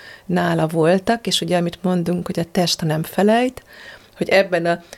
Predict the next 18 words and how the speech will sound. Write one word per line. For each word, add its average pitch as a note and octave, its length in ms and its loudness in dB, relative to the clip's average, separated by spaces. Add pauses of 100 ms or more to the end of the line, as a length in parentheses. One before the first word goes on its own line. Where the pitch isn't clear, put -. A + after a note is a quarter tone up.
(120)
szűk, A#3 720 2
beszorított F#3 760 2
állapotban F3 800 2
ugye D3+ 260 0
nincs D#3 400 -2
levegő, A3+ 680 2 (480)
hallom F3 480 2
a C#3+ 100 -2
szívhangot, G#3 960 2 (400)
nagyon F#3+ 340 4
erősen F#3 540 2
bekapcsolnak F3 800 -2
azok F3 260 0
a E3 60 -2
testi - 560 -2
emlékek, F3 840 -2
amik F3+ 340 -2
valaha D#3 540 0